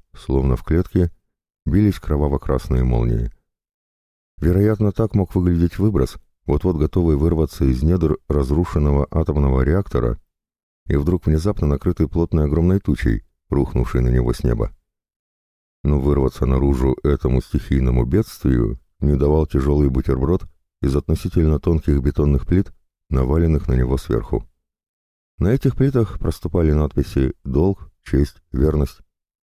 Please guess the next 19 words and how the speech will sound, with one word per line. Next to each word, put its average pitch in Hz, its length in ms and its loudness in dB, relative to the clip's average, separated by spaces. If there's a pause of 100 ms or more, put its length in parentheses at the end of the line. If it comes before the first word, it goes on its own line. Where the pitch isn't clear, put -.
(300)
Но 62 140 0
они 64 320 4 (100)
вряд 64 340 -2
ли 60 60 0
могли 60 300 0
бы 60 300 0
сдержать 62 440 -2
кровавый 60 440 -2
вихрь, 65 320 0 (340)
рвущийся 73 560 -2
наружу, 78 420 0 (720)
ибо 65 240 0
на 69 60 2
них 73 320 0
виднелись 65 560 0
трещины 62 580 0 (720)
и - 80 0
глубокие 104 520 2
каверны, 80 560 2